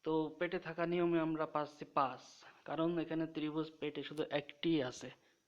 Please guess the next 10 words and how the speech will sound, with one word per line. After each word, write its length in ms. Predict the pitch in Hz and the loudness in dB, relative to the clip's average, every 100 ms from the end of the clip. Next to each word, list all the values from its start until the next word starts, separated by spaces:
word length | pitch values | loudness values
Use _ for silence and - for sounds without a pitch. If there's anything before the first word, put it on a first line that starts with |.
| _ _ | _ _
তাছাড়া 320 | 156 151 160 156 | -8 -4 -2 2
কিন্তু 400 | 160 156 160 156 | 2 4 4 4
আর 220 | 143 143 143 | 4 2 0
পেটের 260 | 151 147 143 | 0 2 2
ভিতরে 300 | 143 151 151 | 2 4 4
কোনো 220 | 143 143 | 4 2
ত্রিভুজ 340 | 139 139 143 139 | 4 4 4 2
আঁকা 220 | 127 135 | 0 0
হয়নি, 460 | 139 151 147 123 - - - _ _ - | 4 4 4 2 -4 -18 -20 _ _ -12
সুতরাং 540 | 147 151 151 147 143 | -6 -2 -2 -2 -6